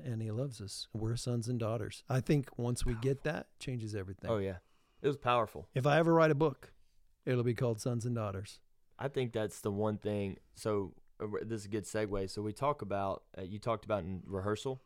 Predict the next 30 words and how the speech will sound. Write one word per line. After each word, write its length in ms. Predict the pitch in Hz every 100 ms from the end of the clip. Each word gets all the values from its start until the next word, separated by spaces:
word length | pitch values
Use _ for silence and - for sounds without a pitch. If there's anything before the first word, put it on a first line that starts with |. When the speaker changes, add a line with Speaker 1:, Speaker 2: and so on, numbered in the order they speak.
| -
Speaker 1:
Mm-hmm. 500 | 127 117 135 175 -
Speaker 2:
um, 260 | 98 98 92
and 100 | 101
we 80 | 104
went 220 | 110 110
into 220 | 107 110
it 60 | 101
a 40 |
little 260 | 95 113 104
bit, 180 | 95 92
obviously, 500 | 98 95 95 98 98
in 100 | 92
the 60 |
message. 360 | 92 98 - 92
We 100 | 90
couldn't 180 | 127 117
go 100 | 104
super 340 | - 127 110
deep 340 | 98 101 101 -
because 280 | 92 104 92
of 80 | 98
all 160 | 101
the 120 | 95
theological 720 | 92 123 117 110 110 101 - 104
aspect 420 | 101 - 98 -
to 140 | 107 104
it 40 |
and 80 | 98
all 120 | 101
the, 140 | 98